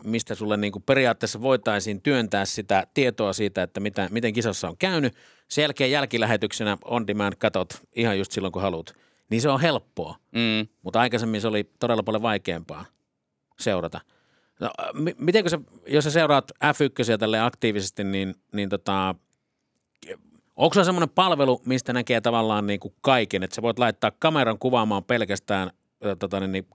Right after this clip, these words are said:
Speaker 1: kuskin kalsareita tyyppisesti, kun siellähän on joku viisikymmentäseitsemän miljardia kameraa, mitä pystyy itse ohjaamaan?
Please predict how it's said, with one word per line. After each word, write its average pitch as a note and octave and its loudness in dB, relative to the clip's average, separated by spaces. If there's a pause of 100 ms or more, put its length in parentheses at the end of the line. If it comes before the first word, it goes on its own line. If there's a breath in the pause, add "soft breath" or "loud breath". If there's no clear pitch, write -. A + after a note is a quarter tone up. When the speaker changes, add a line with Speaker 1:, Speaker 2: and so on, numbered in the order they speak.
Speaker 1:
kuskin A2+ -6
kalsareita F2+ -2 (140)
tyyppisesti, F2 -8
kun - -14
siellähän G#2 0
on G2+ 2
joku G2+ -4
viisikymmentäseitsemän G2 -4
miljardia F2+ -8
kameraa, F2 -6
mitä D#2+ -12
pystyy F#2 -12
itse F#2 -10
ohjaamaan? D#2+ -16